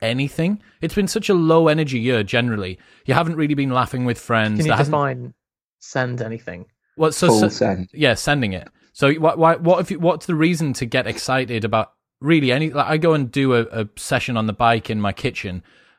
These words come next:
Speaker 1: Oh yeah, really
Speaker 3: Right.
Speaker 1: gonna get myself excited for this, to move the five meters from my living room to my kitchen so that I can get on the bike for, and do steady state for half an hour.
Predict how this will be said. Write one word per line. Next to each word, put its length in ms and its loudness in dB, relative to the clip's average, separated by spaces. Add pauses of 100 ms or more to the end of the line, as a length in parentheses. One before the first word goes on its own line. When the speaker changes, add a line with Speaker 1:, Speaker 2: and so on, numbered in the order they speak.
Speaker 1:
Oh 180 4
yeah, 340 4
really 320 2
Speaker 3:
Right. 100 0
Speaker 1:
gonna 160 2
get 220 2
myself 440 -2 (380)
excited 720 0
for 80 -4
this, 320 2
to 100 -4
move 640 0
the 220 2 (100)
five 540 2
meters 400 -2
from 160 -4
my 160 2
living 280 2
room 200 2
to 120 -8
my 120 0
kitchen 420 -2
so 160 -2
that 100 -2
I 60 -2
can 220 -2
get 240 0
on 100 0
the 60 0
bike 280 0
for, 160 -4 (220)
and 100 2
do 120 4
steady 460 0
state 380 -2
for 120 -2
half 240 0
an 80 0
hour. 260 0